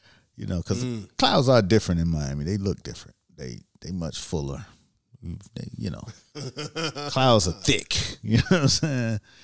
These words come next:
Speaker 2: Yeah.
Speaker 1: And the sunset hit 'em, you know what I mean? It's, it's a, you know, turning the cotton candy and shit. So I love that. You know, always, it always brings you back to your, your base. You know what I mean? It's like,
Speaker 2: Right.
Speaker 1: like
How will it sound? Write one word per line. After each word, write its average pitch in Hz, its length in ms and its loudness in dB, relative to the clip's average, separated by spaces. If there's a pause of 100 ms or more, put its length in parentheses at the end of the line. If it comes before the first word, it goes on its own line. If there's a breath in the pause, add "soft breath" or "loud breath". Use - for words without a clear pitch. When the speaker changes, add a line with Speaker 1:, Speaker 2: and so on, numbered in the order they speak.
(220 loud breath)
Speaker 2:
Yeah. 131 360 -4
Speaker 1:
And 127 100 -2
the - 20 -4
sunset 107 640 2
hit 104 240 0
'em, 98 180 0
you 98 80 0
know 95 60 0
what 98 80 2
I 101 80 2
mean? 95 160 -2
It's, 92 500 -4
it's - 180 -8
a, 85 40 -10 (140)
you 107 80 -10
know, - 160 -8 (280)
turning 92 300 4
the 87 80 0
cotton 85 320 0
candy 87 380 -2
and 85 100 -4
shit. 82 280 -6
So 76 260 -8 (460 soft breath)
I 147 80 -2
love 127 280 6
that. 78 200 -6
You 113 140 0
know, 113 100 6
always, 110 380 6
it 110 140 0
always 110 340 6
brings 107 360 4
you 101 100 2
back 101 380 2
to - 140 0
your, 87 360 0 (180)
your 87 200 -4
base. 82 580 -4 (160)
You 90 100 -4
know 90 80 0
what 90 80 2
I 92 40 2
mean? 87 140 0
It's 85 140 -4
like, 82 220 -4
Speaker 2:
Right. 107 260 -6
Speaker 1:
like 78 360 -10